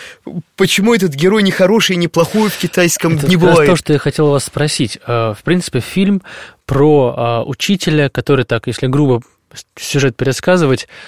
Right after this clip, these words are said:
Speaker 2: э, весь фильм, э, пытается в силу разных причин, м, застрелить, э, немецкого, э, офицера и представителя власовской армии,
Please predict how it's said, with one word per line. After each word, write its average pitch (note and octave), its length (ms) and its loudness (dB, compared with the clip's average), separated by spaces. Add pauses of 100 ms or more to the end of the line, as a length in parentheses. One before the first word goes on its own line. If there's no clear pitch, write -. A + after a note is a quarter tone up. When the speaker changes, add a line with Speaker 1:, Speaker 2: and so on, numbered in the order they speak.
(260)
Speaker 2:
э, A#2+ 400 0 (160)
весь C#3 540 0 (100)
фильм, F#3+ 640 -2 (100)
э, A#2+ 300 -6 (340)
пытается C#3 760 0
в - 80 -10
силу C3+ 280 0
разных B2+ 360 0
причин, C3 540 -2 (540)
м, B2+ 360 -8
застрелить, C#3 840 -2 (380)
э, A2+ 420 -6
немецкого, B2+ 960 -2 (420)
э, F3 60 -12 (960)
офицера C#3 880 0
и A#2+ 480 -4 (680)
представителя B2+ 460 -2
власовской C3+ 500 0
армии, F3 380 0